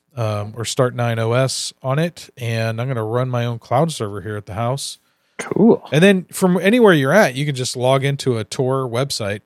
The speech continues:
Speaker 1: and then
Speaker 2: Mm-hmm.
Speaker 1: type in the I P address for your server, and you can dump all your stuff in that server. You, you'll have access to
Speaker 2: Ooh,
Speaker 1: it.
Speaker 2: huge dumps.
Speaker 1: <clears throat> Massive dumps.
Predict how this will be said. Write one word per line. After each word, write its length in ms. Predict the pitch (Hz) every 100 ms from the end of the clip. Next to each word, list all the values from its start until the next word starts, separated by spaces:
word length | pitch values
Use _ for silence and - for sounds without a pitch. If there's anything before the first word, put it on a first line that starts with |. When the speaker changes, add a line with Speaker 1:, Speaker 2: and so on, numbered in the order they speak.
| _ 113
Speaker 1:
and 120 | 107
then 180 | 113 110
Speaker 2:
Mm-hmm. 240 | 110 143 - _
Speaker 1:
type 220 | - 135
in 80 | 131
the 60 | 117
I 160 | 110
P 180 | 110 131
address 300 | 131 113 104
for 80 | 113
your 100 | 104
server, 340 | - 131 113
and 80 | 98
you 60 | 104
can 160 | 104
dump 240 | 101 110 110
all 140 | 104
your 80 | 95
stuff 340 | - 104 -
in 80 | 101
that 160 | 98 -
server. 340 | - 107 92 104
You, 160 | 107 -
you'll 160 | 107 95
have 160 | 104
access 400 | 98 101 - -
to 100 | -
Speaker 2:
Ooh, 100 | 120
Speaker 1:
it. 60 | -
Speaker 2:
huge 440 | - 135 139 -
dumps. 520 | - 117 98 - - -
Speaker 1:
<clears throat> 320 | 285 247 170
Massive 520 | 139 143 139 - 127
dumps. 420 | 117 104 - -